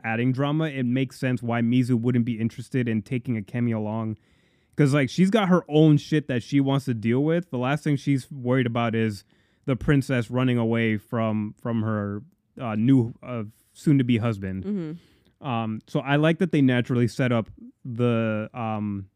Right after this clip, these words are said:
Speaker 1: the vitriol and, and the drama between these two. Um, that, that was a fantastic episode and a fantastic scene. Um, I wanted to get into Mizu's, um,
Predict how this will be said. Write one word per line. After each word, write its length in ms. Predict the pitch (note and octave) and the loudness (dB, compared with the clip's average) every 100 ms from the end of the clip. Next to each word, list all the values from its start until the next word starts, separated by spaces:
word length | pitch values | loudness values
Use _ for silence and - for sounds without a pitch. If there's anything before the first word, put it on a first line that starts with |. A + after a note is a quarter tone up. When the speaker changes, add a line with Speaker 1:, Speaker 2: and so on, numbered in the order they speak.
| _ | _
Speaker 1:
the 120 | B2 A2 | -4 0
vitriol 640 | B2 C3+ C3+ B2 A2+ G#2+ | 0 0 0 2 2 -2
and, 200 | G#2+ A2+ | -4 -4
and 140 | A#2 | -2
the 60 | A2+ | -2
drama 580 | G#2+ A2+ - B2 A#2+ A2 | -4 -12 -8 -2 0 0
between 380 | A2 - A#2 A2 | -2 -2 -2 0
these 200 | G#2 - | -2 -4
two. 340 | A2+ G2+ A2 _ _ _ _ _ _ _ | -6 -4 -6 _ _ _ _ _ _ _
Um, 520 | A#2+ A2+ G#2+ G#2 G#2+ - _ _ _ _ - | -4 -2 -2 -2 -6 -10 _ _ _ _ -4
that, 200 | C#3 C#3+ | 0 2
that 80 | C#3+ | 4
was 120 | D3+ | 4
a 60 | B2 | 2
fantastic 760 | A#2 A#2 A#2 A#2 G#2+ G#2+ F#2+ _ _ - | 0 0 0 -2 -2 -6 -8 _ _ -6
episode 400 | B2+ - - A#2 | -6 -4 -2 -2
and 100 | G#2+ | -2
a 40 | G2+ | -4
fantastic 560 | A2+ G#2 A2 G2+ G#2 | -6 -6 -6 -6 -10
scene. 400 | - A2+ G#2 G2+ - _ _ _ _ - | -6 -6 -4 -8 -12 _ _ _ _ -8
Um, 400 | G#2+ G#2 G2+ G#2 | -6 -4 -6 -4
I 80 | B2 | 0
wanted 240 | D#3 A3+ F3+ | 2 4 4
to 60 | |
get 140 | D3 D3 | 4 4
into 240 | C3+ D3 | 4 4
Mizu's, 540 | B2 C#3 B2+ B2+ G#2 - _ _ _ B2+ | 4 4 4 0 -2 -8 _ _ _ -8
um, 380 | A2+ G#2+ G#2+ | -4 -4 -4